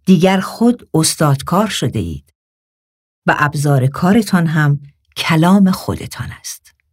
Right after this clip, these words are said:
فقط یقین بدارید که به گونه‌ای سازنده بنا می‌کنید و بر طبق مشیت الهی. قاضی تروارد گفته است:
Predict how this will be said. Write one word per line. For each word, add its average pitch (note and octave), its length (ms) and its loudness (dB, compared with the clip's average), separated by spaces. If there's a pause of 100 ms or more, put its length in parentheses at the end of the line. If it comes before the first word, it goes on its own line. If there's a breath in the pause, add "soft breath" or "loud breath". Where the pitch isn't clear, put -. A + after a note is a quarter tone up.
(920 loud breath)
فقط E4+ 380 -2
یقین G#3+ 440 4
بدارید D3 500 2
که E3 120 -2
به E3 140 2
گونه‌ای E3 500 4
سازنده D#3 680 2
بنا B2 300 2
می‌کنید A#2+ 580 0 (340 loud breath)
و D3+ 60 2
بر D3 160 2
طبق A#3+ 440 -2
مشیت C#3+ 680 2
الهی. - 600 -8 (1000)
قاضی B3+ 320 2
تروارد D#3 680 0
گفته C#3 340 -2
است: C#3 440 -4